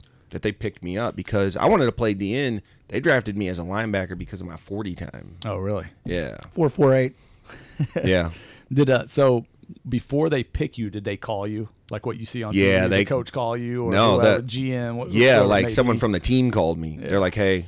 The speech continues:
Speaker 1: this is so-and-so from the Jaguars. Uh, your name's getting ready to come across the screen."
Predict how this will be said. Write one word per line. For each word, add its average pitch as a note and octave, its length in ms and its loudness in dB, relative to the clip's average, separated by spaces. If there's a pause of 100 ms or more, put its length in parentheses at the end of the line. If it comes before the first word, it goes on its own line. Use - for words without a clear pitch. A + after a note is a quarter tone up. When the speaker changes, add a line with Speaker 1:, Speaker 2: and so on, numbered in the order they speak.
Speaker 1:
this F#2+ 160 -8
is G2+ 100 -8
so-and-so F#2+ 520 0
from F2+ 180 -6
the E2+ 80 -6
Jaguars. E2+ 760 -6
Uh, D#2 160 -10
your E2+ 140 -6
name's E2+ 220 -8
getting D#2+ 100 -12
ready C#2 140 -16
to - 40 -16
come E2+ 120 -12
across - 240 -14
the - 80 -14
screen." - 380 -16